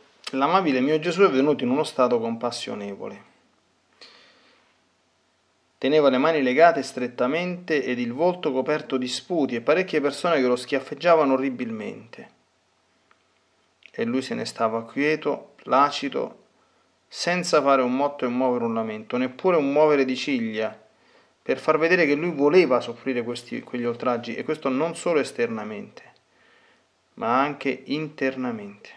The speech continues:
Che spettacolo commovente da fare spezzare i cuori più duri.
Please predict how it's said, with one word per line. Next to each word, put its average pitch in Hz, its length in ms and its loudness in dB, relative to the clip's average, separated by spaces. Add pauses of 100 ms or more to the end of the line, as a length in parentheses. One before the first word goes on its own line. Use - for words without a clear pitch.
(1800)
Che 160 140 -2
spettacolo 139 720 0
commovente 117 800 -2
da 110 100 -4
fare 123 380 0
spezzare 139 960 -2
i 123 160 -6
cuori 131 340 4
più 120 380 -12
duri. 113 440 -4